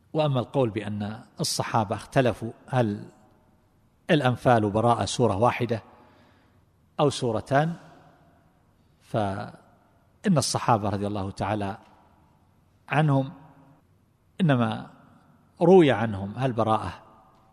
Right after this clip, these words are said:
سورة مستقلة أو هي من سورة الأنفال،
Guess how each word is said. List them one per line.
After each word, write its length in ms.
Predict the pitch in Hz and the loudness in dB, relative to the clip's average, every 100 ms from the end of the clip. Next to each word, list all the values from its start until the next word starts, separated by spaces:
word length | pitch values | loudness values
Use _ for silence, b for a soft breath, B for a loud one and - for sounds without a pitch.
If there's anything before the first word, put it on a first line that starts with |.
| - | -10
سورة 400 | - 143 117 98 | 2 6 6 2
مستقلة 720 | 104 - - - 113 101 - | -4 -4 -8 -6 -6 -6 -8
أو 100 | 117 | -8
هي 320 | 98 107 101 - _ _ _ _ _ _ | -6 -6 -6 -12 _ _ _ _ _ _
من 80 | 139 | -8
سورة 440 | 110 127 104 98 - - _ _ _ _ _ _ _ _ - | -6 -6 -6 -8 -14 -20 _ _ _ _ _ _ _ _ -14
الأنفال، 600 | 127 117 107 131 117 110 | -8 -8 -6 -4 -4 -4